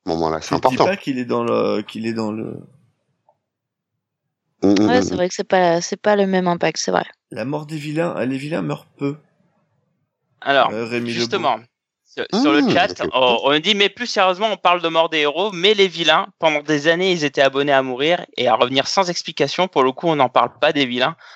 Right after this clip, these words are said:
Speaker 4: Alors, c'est un poncif. Alors, sur ces mots-là, euh,
Speaker 2: Je suis
Speaker 4: pour
Speaker 2: pas
Speaker 4: préparer le
Speaker 2: d'accord, hein,
Speaker 4: podcast,
Speaker 2: moi.
Speaker 4: je
Speaker 2: Oui, vas-y,
Speaker 1: Bon, il y en a eu
Speaker 2: pardon.
Speaker 1: quel-, il y en a eu quelques-uns qui, euh, qui sont morts et sont revenus pour que dalle, hein, c'est vrai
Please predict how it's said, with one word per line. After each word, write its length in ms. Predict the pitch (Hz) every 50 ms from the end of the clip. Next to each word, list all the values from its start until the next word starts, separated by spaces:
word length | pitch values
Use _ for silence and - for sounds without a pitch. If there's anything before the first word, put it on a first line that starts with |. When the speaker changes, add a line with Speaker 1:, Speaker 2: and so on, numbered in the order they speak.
| - _ _
Speaker 4:
Alors, 200 | - 113 135 -
c'est 260 | - - 151 147 -
un 120 | 156 151 151 143 - _ _ _
poncif. 400 | - 143 - - - - - - - - - - - - - - - - - - - -
Alors, 320 | - 139 143 143 135 - - -
sur 260 | - - - 233 202
ces 160 | - - 226 214
mots-là, 520 | 185 180 180 180 180 165 139 135 131 156 - _ _ _ _ _ _ _ - - - - - _ _ - - -
euh, 540 | 127 123 123 120 120 117 113 110 110 107
Speaker 2:
Je 60 | 90 -
suis 80 | -
Speaker 4:
pour 100 | - 165
Speaker 2:
pas 40 | 185
Speaker 4:
préparer 300 | 180 208 190 202 214 214
le 60 | 190 185
Speaker 2:
d'accord, 100 | - 165
hein, 40 |
Speaker 4:
podcast, 380 | - 120 123 175 214 - - - - -
Speaker 2:
moi. 60 | -
Speaker 4:
je 140 | - 139 139 131 104 - - _ _ _ _ _ _ _ _ _ _ _ _ _ _ _ _ _ _ _ _ - - - - - -
Speaker 2:
Oui, 80 | 117 120 117 110
vas-y, 100 | 110 110
Speaker 1:
Bon, 120 | - - 92
il 60 | 92
y 20 | 92
en 40 | 98
a 40 |
eu 40 | 101 101
Speaker 2:
pardon. 200 | - 110 101 -
Speaker 1:
quel-, 180 | - - 90 80
il 100 | 90 101
y 40 | 98
en 40 | 101
a 40 | 107
eu 80 | 107
quelques-uns 600 | 104 - 113 107 - - 117 107 104 120 123 123
qui, 280 | 117 120 - 95 92 92
euh, 60 | 90 85
qui 160 | - - -
sont 160 | - - 92
morts 220 | 92 104 113 113 101
et 20 | 87
sont 160 | - - 87
revenus 260 | 87 85 85 92 92
pour 180 | - - 90 -
que 100 | - 117
dalle, 200 | 135 139 131 117
hein, 80 | 107 101
c'est 120 | - - 101
vrai 140 | 101 113